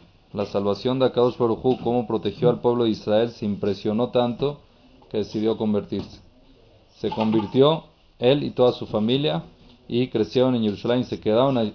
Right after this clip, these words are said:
se quedaron en Jerusalén conversos por ver la grandeza de Akadosh Baruj Hu, él y toda su familia. Así se engrandeció y se santificó el nombre de Akadosh Baruj Hu en el mundo, y todos hicieron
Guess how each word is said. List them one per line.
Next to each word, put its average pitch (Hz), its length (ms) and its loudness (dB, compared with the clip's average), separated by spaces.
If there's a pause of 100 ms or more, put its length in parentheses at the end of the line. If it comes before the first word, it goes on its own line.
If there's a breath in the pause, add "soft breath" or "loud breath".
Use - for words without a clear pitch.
se 107 220 -6
quedaron 131 300 2
en 123 100 0
Jerusalén 113 800 0
conversos 170 800 0 (420 soft breath)
por 107 140 2
ver 131 120 6
la 143 120 6
grandeza 127 520 4
de 120 60 4
Akadosh 123 400 4
Baruj 113 320 4
Hu, 165 240 2 (140)
él 165 320 4
y 113 100 -8
toda 131 240 4
su 131 160 -6
familia. 107 480 -2 (560 soft breath)
Así 151 540 0 (420)
se 123 560 4 (480)
engrandeció 113 1040 2
y 120 160 -2
se 123 200 0
santificó 113 680 0
el 139 60 2
nombre 139 260 2
de 127 80 8
Akadosh 120 320 2
Baruj 120 260 -2
Hu 123 100 2
en 117 80 0
el 113 100 4
mundo, 143 500 2 (380)
y 101 80 -8
todos 135 300 4
hicieron 131 560 0